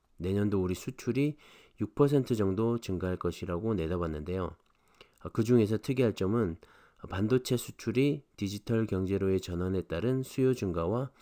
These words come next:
음, 오 세대 이동통신인 파이브 G 스마트폰 시장 확대에 힘입어서 오점일 퍼센트 늘어난, 음, 일천억 달러 고지에 올라설 전망이다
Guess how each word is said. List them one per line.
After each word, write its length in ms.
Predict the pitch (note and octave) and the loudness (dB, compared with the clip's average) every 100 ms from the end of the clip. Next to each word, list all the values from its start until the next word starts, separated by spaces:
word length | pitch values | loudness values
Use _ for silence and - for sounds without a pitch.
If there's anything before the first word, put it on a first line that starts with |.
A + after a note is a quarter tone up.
| - _ _ - | -20 _ _ -10
음, 120 | D#2 | -4
오 100 | E2+ | -2
세대 400 | G2+ A#2 G2+ G2+ | 0 2 4 2
이동통신인 840 | F2+ F#2+ - F#2+ E2+ G2+ C3 C#3 - - | 2 -2 -2 -4 -4 0 0 0 -4 -8
파이브 280 | A2 A#2 A#2 | -2 0 0
G 100 | G#2+ | -4
스마트폰 840 | - G#2+ F#2+ - - G2 F#2 F2 - | -4 -2 -2 -4 -8 -4 -2 -4 -8
시장 340 | - G#2+ G#2 G#2 | -10 -6 -6 -4
확대에 580 | D3 - - A#2+ A#2 | -6 -4 0 2 0
힘입어서 720 | A#2+ A#2+ B2 F2 E2+ A2 F2+ E2 _ - - - - - | 0 0 0 -2 -2 -2 -2 -6 _ -20 -20 -20 -16 -4
오점일 640 | G#2 - A#2 F#2 A2+ C3 | -2 2 0 2 0 -2
퍼센트 480 | - C#3 C3 A2+ A#2 | 0 0 0 0 0
늘어난, 580 | F#2+ F2 F#2 B2 C#3+ C#3 _ _ _ _ _ _ | 2 0 0 0 -2 -4 _ _ _ _ _ _
음, 140 | F#2+ E2+ | -6 -4
일천억 560 | F2 C#3+ - D#3+ D3+ - | -2 -2 0 2 2 0
달러 280 | G#2+ G#2 G2 | 0 2 2
고지에 440 | G2 F#2+ G2 A#2 | -2 -4 0 0
올라설 520 | - F2+ F2+ F2 G2+ | 0 -2 -4 -2 -4
전망이다 720 | F#2+ E2 E2+ F2+ E2+ D2+ D2 | -4 -4 -2 -2 -2 -6 -10